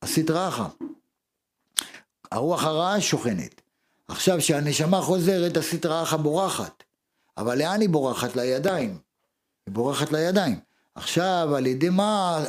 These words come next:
אתה מוציא את הסטרא אחרא שהיא נמצאת בידיים? על ידי נטילת ידיים של בוקר. מי שלא עשה נטילת ידיים ושטף את הידיים שלו עם סם טבון, זה לא יעזור. <laughs> תשטוף עד מחר עם סבון, עם סם טבון, עם,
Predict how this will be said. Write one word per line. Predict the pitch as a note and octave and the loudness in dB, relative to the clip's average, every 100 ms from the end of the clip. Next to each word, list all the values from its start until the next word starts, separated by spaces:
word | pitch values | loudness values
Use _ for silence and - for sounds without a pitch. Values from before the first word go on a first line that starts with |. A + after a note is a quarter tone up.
| - | -4
אתה | D#3 | -6
מוציא | D3 C#3+ E3+ | -4 -4 -2
את | D3+ | -2
הסטרא | C3+ D3+ C3+ B2 C3+ | -2 -2 0 -2 -2
אחרא | C3 | -2
שהיא | B2 C3 | -2 0
נמצאת | B2+ A#2 B2+ B2 | 0 -2 -4 -2
בידיים? | A2+ F#2 F#2 A2+ F3 D#3+ _ _ - | -4 -4 -4 -4 -2 -4 _ _ -8
על | C#3+ D#3+ | -2 -2
ידי | C3 D#3+ | 0 0
נטילת | E3+ C#3+ B2+ C#3+ - | -2 -4 -2 -4 -2
ידיים | C#3 A#2 C3+ D3+ | -2 -2 -2 0
של | D#3 D#3+ | 0 2
בוקר. | F3+ F#3+ - F#2+ - _ _ | 2 2 -2 -6 -8 _ _
מי | C#3 G3 | -2 2
שלא | G3 F#3 E3+ | 2 2 2
עשה | D3+ - | 0 0
נטילת | D#3+ C#3+ B2+ C#3+ C#3 | -2 -2 -2 -2 0
ידיים | B2 A#2+ F#2 - _ _ - | 0 0 -2 -6 _ _ -6
ושטף | B2+ B2+ D3 F3 E3 | -2 0 0 0 0
את | E3+ | 0
הידיים | D3+ D3+ D#3+ | 0 0 0
שלו | D3 C#3+ D3 | 2 2 2
עם | C3+ | 0
סם | D3+ D#3 | 0 0
טבון, | C3 B2 A#2+ B2+ F3+ E3+ _ _ _ - | 0 -2 0 2 0 -2 _ _ _ -4
זה | C#3 | -2
לא | F#3 | 0
יעזור. | F3+ E3+ E3+ E3 A2+ - _ _ _ - | 0 2 2 0 -2 -10 _ _ _ -4
<laughs> | - B2+ - _ _ | -2 -2 -4 _ _
תשטוף | C#3 C#3 F#3 F3 | -2 2 2 2
עד | |
מחר | F#3 D3+ D#3+ | 2 2 2
עם | F#3+ | 0
סבון, | E3 D3 B2+ D#3 G3+ G#3+ | 2 0 2 2 2 2
עם | F3 | 0
סם | - D#3 | 0 -2
טבון, | D3 C3+ D3 F#3 | -2 -2 0 0
עם, | G3 | 0